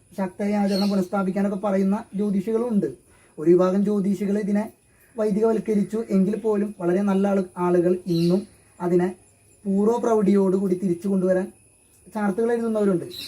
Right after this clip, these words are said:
പക്ഷെ ചാർത്തുകളൊക്കെ എഴുതുമ്പോഴും ഇവിടെ ശുദ്ധ ശാക്തേയം എന്ന രീതിയിൽ പണ്ടുണ്ടായിരുന്ന പൂർവിക ദ്രവ്യങ്ങൾ, മാക്കാരങ്ങൾ, മദ്യം, മത്സ്യം, മാംസം, മുദ്ര, അതുപോലെ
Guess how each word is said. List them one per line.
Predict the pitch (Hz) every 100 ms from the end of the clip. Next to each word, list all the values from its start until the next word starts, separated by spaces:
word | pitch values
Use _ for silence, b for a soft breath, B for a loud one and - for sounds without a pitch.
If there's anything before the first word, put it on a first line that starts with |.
| -
പക്ഷെ | 226 262
ചാർത്തുകളൊക്കെ | 254 226 208 233 233 233
എഴുതുമ്പോഴും | 233 196 208 202 180 143 139 113 b b b
ഇവിടെ | 196 202 240
ശുദ്ധ | - 208 180 247
ശാക്തേയം | 254 233 202 220 220
എന്ന | 208 202
രീതിയിൽ | 190 180 165 160 170 - _ b b -
പണ്ടുണ്ടായിരുന്ന | 214 208 233 214 214 202
പൂർവിക | 190 196 180 180 180
ദ്രവ്യങ്ങൾ, | 175 165 147
മാക്കാരങ്ങൾ, | 156 160 170 160 143 131 120 113 b b
മദ്യം, | 170 147 170 175
മത്സ്യം, | 165 156 170 165
മാംസം, | 156 156 151 170 175
മുദ്ര, | 160 135 156 165 - _ -
അതുപോലെ | 175 170 170